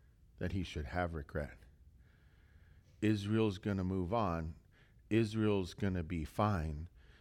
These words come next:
Israel will not lie, and I will take the people out who lie and deceive and follow their own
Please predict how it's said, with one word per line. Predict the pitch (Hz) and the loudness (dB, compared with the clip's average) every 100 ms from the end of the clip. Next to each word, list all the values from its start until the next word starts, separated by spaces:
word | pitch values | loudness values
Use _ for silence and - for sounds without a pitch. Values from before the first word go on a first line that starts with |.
| - - | -14 0
Israel | 104 98 98 101 95 87 | 0 2 0 2 2 2
will | 87 85 | 0 0
not | 90 82 69 | 0 0 -2
lie, | 85 98 90 78 76 87 - - - - | 2 2 2 0 -4 -10 -18 -20 -20 -6
and | 82 | -2
I | 85 90 | 0 0
will | 87 | -2
take | - 92 - | -2 -4 -4
the | |
people | 80 87 78 80 | -4 -4 -2 0
out | 101 90 - - | 2 2 -2 -4
who | 87 78 | -4 -2
lie | 76 76 85 | -2 0 0
and | 87 78 | -2 -4
deceive | 78 - 80 85 98 | -8 -8 -6 -6 -6
and | 76 76 _ _ - - - | -8 -10 _ _ -20 -20 -6
follow | 85 80 80 | -2 -2 -2
their | 82 78 | -4 -4
own | 82 80 | -4 -6